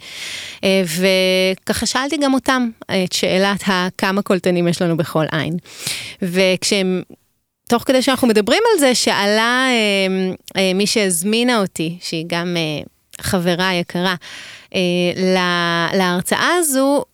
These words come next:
שאלה את החבר'ה של ה-R and D, למה יש לנו, אם ככה,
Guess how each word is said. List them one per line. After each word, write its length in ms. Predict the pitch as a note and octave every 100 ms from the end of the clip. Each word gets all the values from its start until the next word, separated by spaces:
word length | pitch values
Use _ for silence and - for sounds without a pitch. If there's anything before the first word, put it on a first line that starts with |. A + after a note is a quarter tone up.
| _ _ -
שאלה 540 | - - F3 G#3+ B3+ D4
את 140 | - G3
החבר'ה 460 | F3 - C#4 E4
של 120 | - F#3+
ה-R 300 | F#3 A3+ A3
and 120 | B3
D, 20 | G4+ G#4
למה 720 | G#3+ G3+ G#3+ A#3+ C#4+ D4 D4 D4
יש 360 | A3 G#3 G#3 G#3+
לנו, 500 | G#3 G#3+ G#3+ G#3+ - -
אם 100 | G3 -
ככה, 360 | E3 - C3+